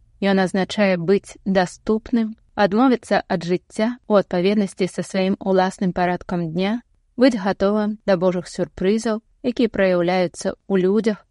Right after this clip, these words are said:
непрадбачаных абставінах, зменах раскладу, сітуацыях, якія выходзяць за рамкі нашых шаблонаў і таго, што мы вывучалі. Гэта пастаяннае служэнне,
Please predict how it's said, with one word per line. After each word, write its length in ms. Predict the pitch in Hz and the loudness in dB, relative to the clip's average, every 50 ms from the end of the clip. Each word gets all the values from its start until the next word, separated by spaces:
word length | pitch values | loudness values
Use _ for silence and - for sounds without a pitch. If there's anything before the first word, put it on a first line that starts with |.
| _ - | _ -6
непрадбачаных 840 | 196 190 185 - 190 180 165 156 196 196 - - 202 185 175 - - | -4 -2 -2 0 0 0 0 0 -2 -2 -2 -2 -2 -4 -4 -4 -6
абставінах, 720 | 175 - - - - 196 185 190 196 208 208 208 208 - _ _ _ _ _ - | -10 -10 -10 -8 -4 -2 0 0 2 0 0 0 -2 -6 _ _ _ _ _ -2
зменах 400 | 196 196 190 196 185 180 175 - | 0 2 2 2 2 0 -2 -2
раскладу, 720 | 185 185 185 - - - - 175 175 180 196 190 202 202 208 - _ _ _ | -4 -6 -6 -8 -8 -4 -2 0 0 0 0 -2 -4 -6 -8 -10 _ _ _
сітуацыях, 800 | - - 202 180 - 190 185 185 202 220 - - 226 202 - - | -12 -8 -8 -4 0 0 2 2 2 0 -2 -4 -4 -4 -4 -2
якія 340 | 196 175 156 - 208 190 175 | -4 -4 -2 0 0 0 2
выходзяць 480 | 175 165 - - 196 190 190 220 175 - | 0 -2 -4 -4 -4 0 0 0 0 0
за 140 | - 190 180 | 0 0 2
рамкі 320 | 180 180 185 202 - 196 | 0 0 -2 -4 -4 -2
нашых 400 | 180 180 175 175 - - 180 - | -2 -2 -2 -4 -6 -10 -12 -8
шаблонаў 720 | - - 190 170 170 175 180 180 180 190 196 196 196 - _ _ _ - | -4 -2 -2 0 0 2 2 2 2 2 2 0 -2 -4 _ _ _ -4
і 140 | 202 180 - | -2 0 2
таго, 320 | 185 170 147 190 202 185 | 2 0 0 0 -2 -4
што 220 | - - - 175 170 | -2 -2 -2 -2 0
мы 180 | 165 170 185 - _ _ - | 0 -2 -4 -6 _ _ -2
вывучалі. 800 | 196 196 185 175 175 170 - - 196 175 165 160 165 170 175 170 _ _ _ _ _ - | 0 2 2 2 0 -2 -4 -6 -4 -2 -2 -2 -2 -4 -8 -10 _ _ _ _ _ -6
Гэта 300 | 202 190 208 196 196 180 | -4 -2 -2 0 0 -2
пастаяннае 640 | 185 - - - 190 190 196 202 190 190 185 180 175 | -2 -4 -2 0 0 2 2 2 2 0 0 -2 -2
служэнне, 720 | - - 180 175 180 185 208 226 240 233 208 170 170 175 | -4 -2 -2 -2 0 0 2 2 2 2 0 -2 -4 -6